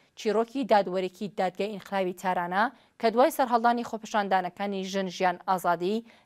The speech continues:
لە پاش کوشتنی ژینە ئەمینی لەلایەن گەشتی ئەشادەی ڕێژیمەوە لەگەڵ کچەکانی و هاوسەرەکەیدا تووشی کێشە دەبێت. ڕەسوولۆف سەبارەت بە فیلمەکەی ڕایگەیاندووە کە چیرۆکی فیلمەکە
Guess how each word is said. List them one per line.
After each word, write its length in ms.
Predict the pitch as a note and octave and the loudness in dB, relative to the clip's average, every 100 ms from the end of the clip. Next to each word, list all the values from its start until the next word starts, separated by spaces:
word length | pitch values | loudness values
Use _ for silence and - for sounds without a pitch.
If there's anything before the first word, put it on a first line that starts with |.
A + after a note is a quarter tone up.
| - | 0
لە 80 | G3+ G3 | 0 2
پاش 180 | G3 - - | 0 0 -8
کوشتنی 360 | F3+ - G3 F#3+ | -12 -8 -6 -4
ژینە 240 | G3 F#3+ - | -2 -2 -4
ئەمینی 480 | G#3 F#3 F#3 G#3+ F3 - _ - | -6 -4 -2 -2 -4 -10 _ -2
لەلایەن 340 | G#3 G3 F3+ F3 | 2 4 2 0
گەشتی 320 | A#3+ - E4 | -2 -2 -6
ئەشادەی 480 | B3 - G#3 G3 F#3 B3+ | -6 2 2 2 -4 -4
ڕێژیمەوە 580 | G3 F#3+ G3 F3+ E3+ F3+ F3+ _ - G3 | -4 -2 -2 0 2 2 -2 _ -6 0
لەگەڵ 240 | F#3 F3 - | 0 0 -4
کچەکانی 460 | - F#3+ G#3+ D4 | -10 -6 -4 -4
و 80 | C#4+ A#3 | -2 0
هاوسەرەکەیدا 600 | G#3+ - F#3 - F#3 F3 | 0 0 -4 -4 -2 -4
تووشی 280 | - - F#3+ | -4 -16 -16
کێشە 260 | - F#3+ B3+ F#3 | -12 -6 -4 -4
دەبێت. 240 | E3+ D#3+ _ _ _ _ _ _ _ | -6 -10 _ _ _ _ _ _ _
ڕەسوولۆف 480 | G3+ - F3+ F#3+ G#3+ - _ - | -4 -4 2 4 4 0 _ -2
سەبارەت 440 | A3 G3 F#3+ G3 - | 2 4 4 2 2
بە 100 | G3+ F#3+ | 2 2
فیلمەکەی 520 | - G3 F#3 F#3+ G#3 G#3+ | -4 -6 -6 -4 -2 0
ڕایگەیاندووە 520 | G3 G3 F3 E3+ E3 - | -2 -2 -4 -4 -6 0
کە 100 | G#3+ C4+ - _ _ | 0 0 -8 _ _
چیرۆکی 420 | - A#3 C4 D4+ C#4+ | 0 6 6 4 -6
فیلمەکە 380 | B3 A3 G#3+ | -2 -2 0